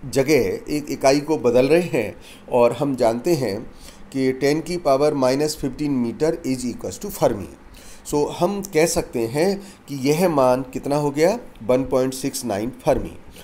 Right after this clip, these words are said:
Fermi unit का बहुत प्रयोग जब हम nuclear physics पढ़ेंगे तो उसमें प्रयोग करेंगे, क्योंकि nuclear में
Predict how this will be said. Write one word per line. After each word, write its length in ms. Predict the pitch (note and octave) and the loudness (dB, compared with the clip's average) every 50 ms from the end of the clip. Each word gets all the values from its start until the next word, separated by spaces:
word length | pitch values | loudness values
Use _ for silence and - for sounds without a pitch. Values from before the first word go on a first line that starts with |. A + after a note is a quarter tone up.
| - - - - - - - - | -20 -20 -20 -20 -20 -20 -16 -4
Fermi 420 | - D#3 D#3 E3+ G#3+ A#3+ B3 B3 G3+ | 0 0 2 2 2 0 0 0 -2
unit 320 | E3 D#3 D#3 E3 F3+ F3+ - | 0 0 0 0 0 -4 -2
का 360 | - F3+ F3 F3 F3 F3 F3 | 0 2 2 2 2 0 0
बहुत 360 | E3+ C3+ B2+ B2 D#3 E3+ E3+ F3+ - | -2 -4 -2 0 0 0 0 0 0
प्रयोग 800 | - C#3+ C#3+ C#3 C3 A2 F#2 - - - - - - - - A2+ G2+ | 0 4 4 6 6 4 2 -4 -10 -18 -20 -20 -20 -20 -18 -6 2
जब 200 | B2+ C#3 C#3 C#3+ | 4 4 4 4
हम 180 | D3+ E3 E3+ F3 F3 D#3 | 2 2 0 0 -2 -2
nuclear 360 | C3+ C3+ C#3 C#3 D#3+ E3+ E3 E3 | -2 -2 -2 0 2 2 2 2
physics 300 | - D3+ C3+ C#3 C3+ - | 0 -4 -4 -4 -6 -4
पढ़ेंगे 420 | - B2+ A#2 A#2 B2+ C#3+ D#3+ E3 | -2 -2 0 0 -2 -2 -2 -4
तो 140 | D#3+ - C3+ | -4 -2 -2
उसमें 340 | A#2 A#2 A#2+ - B2+ A#2+ - | -2 -2 -2 -4 -4 -4 -4
प्रयोग 260 | - A#2+ A#2 A#2+ A#2+ - | -2 0 0 0 0 -2
करेंगे, 340 | A2 G#2 B2 D3+ D3+ B2 F#2+ F#2+ - - - - - - - - | -2 -2 -2 -2 -2 -4 -6 -8 -10 -14 -20 -16 -14 -12 -4 0
क्योंकि 320 | C3 C3 C3+ - F3 F#3 | 0 0 0 -2 -6 -6
nuclear 560 | E3+ D3+ C3+ C3 C3+ C3 C#3+ D#3+ E3 E3+ E3+ D#3+ | -4 -2 0 -2 -2 0 2 4 4 6 4 4
में 340 | D3 C3 A#2+ B2 D3 D#3+ | 2 0 2 0 0 -2